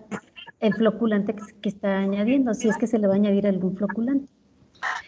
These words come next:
Generalmente, generalmente en,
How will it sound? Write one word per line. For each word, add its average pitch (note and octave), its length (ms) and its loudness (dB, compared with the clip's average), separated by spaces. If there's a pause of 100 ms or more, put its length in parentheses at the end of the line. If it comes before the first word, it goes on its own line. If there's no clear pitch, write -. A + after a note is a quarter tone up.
(100)
Generalmente, C#4+ 1000 4 (1900)
generalmente B3+ 960 2
en, G3+ 760 0